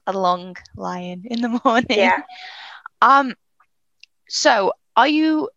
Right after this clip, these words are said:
Speaker 1: reading anything at the moment, and what are you thinking about it?
Speaker 2: Yep, so I'm currently reading, uh, *Concrete Rose* by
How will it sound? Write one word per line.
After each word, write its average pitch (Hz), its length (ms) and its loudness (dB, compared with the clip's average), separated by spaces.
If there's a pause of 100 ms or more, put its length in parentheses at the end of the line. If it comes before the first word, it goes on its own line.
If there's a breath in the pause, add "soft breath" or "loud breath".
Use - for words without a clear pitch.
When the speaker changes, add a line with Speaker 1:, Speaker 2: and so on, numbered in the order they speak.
(100)
Speaker 1:
reading 277 460 0
anything 294 320 2
at 277 40 -10
the 285 60 -6
moment, 294 360 -2
and 226 120 -8
what 220 120 0
are - 20 -4
you 226 80 -8
thinking 254 300 -12
about 262 260 -8
it? 320 120 -8 (880 soft breath)
Speaker 2:
Yep, 277 300 4
so - 200 2
I'm 233 480 4
currently 233 420 4
reading, 220 720 4
uh, 214 240 2
*Concrete 247 540 4
Rose* 240 400 4
by 220 560 2